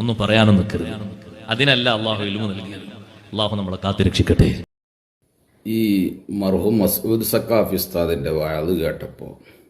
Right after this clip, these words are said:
Speaker 2: അള്ളാഹു അവിടുത്തെ ദർജ ഉയർത്തട്ടെ. എ പി ഉസ്താദിൻ്റെ രാവിലത്തെ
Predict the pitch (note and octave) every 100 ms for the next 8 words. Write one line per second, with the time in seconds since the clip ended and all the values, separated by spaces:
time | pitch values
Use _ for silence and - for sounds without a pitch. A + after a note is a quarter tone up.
0 | - D#2+ D#2 - D#2 C#2+ D#2 D2 D2+ D2+
1 | E2+ D#2 D2+ - - - - _ _ _
2 | - - - _ _ _ - B2+ B2+ -
3 | D#3 C#3 D3 C3 B2+ B2+ A#2+ G#2 G2 G#2
4 | A2+ G#2+ G2 G#2